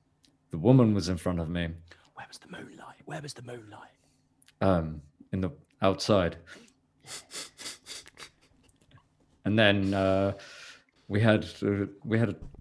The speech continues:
Speaker 1: a fight for a little while. Uh, Avantika escaped. Um, Lack pursued, and then we were all arrested. And there's, there's, there's another long story there, but we shan't say that one.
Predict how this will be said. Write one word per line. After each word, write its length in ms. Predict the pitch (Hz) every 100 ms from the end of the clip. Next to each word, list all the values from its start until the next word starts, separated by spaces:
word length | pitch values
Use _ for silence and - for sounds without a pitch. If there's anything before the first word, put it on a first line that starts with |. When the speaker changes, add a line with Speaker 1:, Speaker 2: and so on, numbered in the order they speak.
| -
Speaker 1:
a 40 |
fight 400 | - 107 104 104
for 180 | - 95
a 40 |
little 180 | 104 107
while. 500 | 90 90 87 87 85 - _ _ _ _ _ _ _ _ _
Uh, 300 | 85 82 85 82 - _ -
Avantika 640 | 90 107 104 107 92 95 - _ _ -
escaped. 640 | 98 - 120 131 - - - _ _ - - _ _ -
Um, 300 | 90 90 87
Lack 340 | 101 110 107 - - _ _ -
pursued, 640 | 104 - 107 110 110 - - - - _ _
and 120 | 110
then 140 | 120 120
we 80 | 131
were 60 |
all 180 | 135 131
arrested. 600 | 113 110 101 - 104 -
And 380 | 95 85 85 90 - 120 - _ _ _
there's, 200 | 113 113
there's, 460 | 113 143 147 120 101
there's 240 | 113 120
another 340 | 123 127 123 110
long 300 | 104 101 98
story 400 | - 95 85 85
there, 200 | 80 80
but 160 | 80 80 - _ _ _ _ _ _ _ -
we 120 | 104
shan't 340 | - 98 85
say 220 | - 85 80
that 260 | 80 -
one. 160 | 82